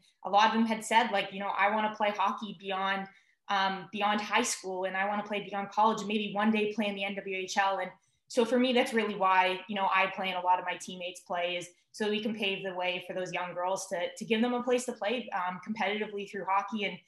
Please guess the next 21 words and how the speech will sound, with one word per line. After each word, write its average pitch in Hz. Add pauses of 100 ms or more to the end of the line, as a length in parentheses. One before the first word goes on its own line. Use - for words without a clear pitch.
(220)
have 220
a 233
goal 208
and 202
strive 190
for 208
it. 208
And, 175 (280)
um, 180
you 196
know, 185
who 214
knows, 208
one 196
day 190
they 190
could 175
be 185
in 180
our 170
shoes. 165